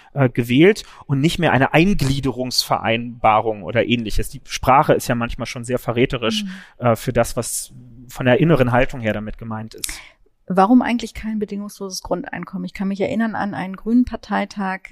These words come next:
Speaker 2: an dem das diskutiert wurde, wo die beiden Parteivorsitzenden überstimmt worden sind von der grünen Basis, die, um auch, ähm, in der Sozialpolitik sich besser aufzustellen und so weiter, für ein bedingungsloses Grundeinkommen votiert hat. Warum sind Sie dagegen?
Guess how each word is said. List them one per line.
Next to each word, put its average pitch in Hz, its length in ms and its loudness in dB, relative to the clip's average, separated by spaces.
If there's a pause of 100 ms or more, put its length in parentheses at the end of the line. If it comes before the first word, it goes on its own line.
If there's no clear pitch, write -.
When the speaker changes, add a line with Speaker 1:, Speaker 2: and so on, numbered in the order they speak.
Speaker 2:
an 185 140 -6
dem 185 160 -6
das - 260 -8
diskutiert - 540 -6
wurde, 208 240 -4
wo 185 120 -14
die 196 100 -14
beiden 185 220 -2
Parteivorsitzenden 190 800 -6
überstimmt 247 520 2
worden 220 180 2
sind 208 180 -4
von 196 140 -10
der 190 80 -6
grünen 190 320 -8
Basis, 202 560 0
die, 208 300 -4 (420)
um 220 180 6
auch, - 460 2
ähm, 190 220 -4
in - 100 -6
der 185 120 -10
Sozialpolitik 202 960 -6
sich - 300 -8
besser 190 380 0
aufzustellen 190 880 -2
und 180 120 -12
so 175 140 -10
weiter, 180 340 -4 (720)
für - 180 0
ein 185 240 -2 (480)
bedingungsloses 190 640 -2
Grundeinkommen 165 760 -8
votiert - 480 -8
hat. - 300 -10 (480)
Warum 214 240 4
sind 214 180 -8
Sie 202 100 -12
dagegen? 170 480 -6